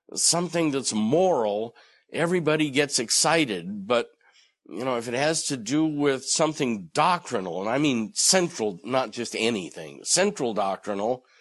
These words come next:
people are sort of bored. And you say, "Wait a minute, that's backwards. It's backwards, huh?" Uh, everybody, uh,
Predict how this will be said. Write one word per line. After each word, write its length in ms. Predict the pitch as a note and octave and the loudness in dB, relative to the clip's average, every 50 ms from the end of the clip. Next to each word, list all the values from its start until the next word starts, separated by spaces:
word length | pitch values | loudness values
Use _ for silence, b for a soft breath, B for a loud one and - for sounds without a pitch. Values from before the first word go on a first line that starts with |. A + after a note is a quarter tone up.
| b b b b b b _ | b b b b b b _
people 220 | C3 B2 A2 A#2+ A#2+ | -6 -4 -2 -2 -2
are 80 | A#2 | -2
sort 240 | - - B2+ A#2+ A2+ | 0 2 2 2 2
of 100 | A2 A2+ | 2 2
bored. 520 | C3+ F3+ G#3 F#3 A2+ F2+ D#2 C2+ B1+ - - _ _ _ _ _ _ _ _ _ _ _ _ _ - | 2 2 4 2 2 0 -4 -8 -14 -16 -18 _ _ _ _ _ _ _ _ _ _ _ _ _ -10
And 80 | - A#2 | -8 -6
you 40 | A#2+ | -4
say, 160 | - D3 C#3 | -2 -2 -2
"Wait 280 | C3 C3 D3 F#3+ G#3+ | -2 0 0 0 2
a 20 | F#3 | 2
minute, 180 | C#3 A2+ F2+ | 0 -2 -2
that's 200 | - A#2 G#2+ - | -4 -6 -8 -6
backwards. 880 | B2 G#2+ D#3 E3+ G#3+ A3 - - A#2 F2+ D#2 - - - - - - - _ _ _ _ _ _ _ _ _ _ _ _ _ _ _ _ _ _ | -4 -2 0 0 0 0 -2 -4 -6 -6 -6 -8 -8 -6 -6 -4 -4 -6 _ _ _ _ _ _ _ _ _ _ _ _ _ _ _ _ _ _
It's 80 | - - | -12 -6
backwards, 760 | - G#3+ B3 B3+ - - - F2+ - - - - - - - - | -2 -2 -2 -2 -4 -6 -8 -8 -8 -10 -10 -8 -6 -6 -6 -6
huh?" 240 | - C#3 D#3 A#3 A#3 b b b b b b b b b b b b _ | -4 -4 -4 -4 -4 b b b b b b b b b b b b _
Uh, 200 | - - B2+ B2 - | -6 -4 -4 -4 -2
everybody, 840 | - A3+ C4 C4 C#4 B3+ E3+ C#3+ A#2+ G#2+ G2 F#2 F2 D2+ - - - _ _ _ _ _ - | 0 0 2 4 2 2 4 2 0 0 0 -4 -6 -8 -12 -14 -18 _ _ _ _ _ -16
uh, 360 | - C2 E2 G2 F2 D2+ | -10 -6 -6 -6 -6 -6